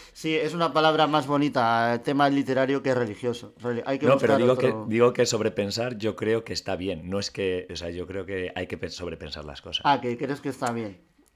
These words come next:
Speaker 2: Yo creo que está bien, más que ir en modo automático.
Speaker 1: Ponemos en plan como
Speaker 2: Yo no lo veo como
Speaker 1: pecado
Speaker 2: pecado.
Speaker 1: ir en modo automático. Yo creo que se lo podemos vender así a la iglesia.
Speaker 2: Eso,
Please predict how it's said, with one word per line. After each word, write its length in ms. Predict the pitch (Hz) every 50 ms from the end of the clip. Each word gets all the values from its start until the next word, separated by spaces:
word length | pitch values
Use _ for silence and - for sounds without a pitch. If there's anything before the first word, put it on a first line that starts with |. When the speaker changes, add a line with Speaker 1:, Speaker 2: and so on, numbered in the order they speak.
| _ _ _ _
Speaker 2:
Yo 160 | - 104 107
creo 120 | 95 90 85
que 40 |
está 160 | - - 80 76
bien, 240 | 78 76 73 73 -
más 280 | 98 98 95 101 104 -
que 320 | - - 101 98 92 90
ir 240 | 92 92 92 87 87
en 100 | 85 87
modo 220 | 87 90 90 87
automático. 720 | 87 85 - 90 85 85 85 82 87 82 - 82 80 - _ _ _ _ _ _ _ _ _ _ _ _ _ _ _ _ _ _ _ _ _ _ _ _ _ _ _ _ _ _ _ _ _ _ _ _ _ _ _ _ _ _ _ _ _ _ _ _ _ -
Speaker 1:
Ponemos 600 | - 147 143 135 147 156 156 156 156 151 143 123
en 200 | 151 143 139 135
plan 320 | 123 147 143 143 143 139 135
como 280 | 143 139 135 139 135 -
Speaker 2:
Yo 140 | 135 127 135
no 100 | 139 131
lo 80 | 127
veo 120 | 123 123 117
como 220 | 143 139 135 131
Speaker 1:
pecado 100 | 131 -
Speaker 2:
pecado. 160 | 120 - - 165
Speaker 1:
ir 100 | 156 156
en 100 | 151 143
modo 200 | 143 147 147 143
automático. 600 | 135 123 127 131 123 131 123 117 120 113 - 107
Yo 160 | 104 110 127
creo 120 | 123 139 139
que 60 | 123
se 120 | - 113
lo 100 | 110 98
podemos 340 | 95 110 110 107 110 113 101
vender 320 | 107 110 107 107 110 110
así 220 | 110 113 - - 117
a 80 | 110
la 100 | 107 104
iglesia. 280 | 104 107 113 110 107 104
Speaker 2:
Eso, 240 | 101 - 110 104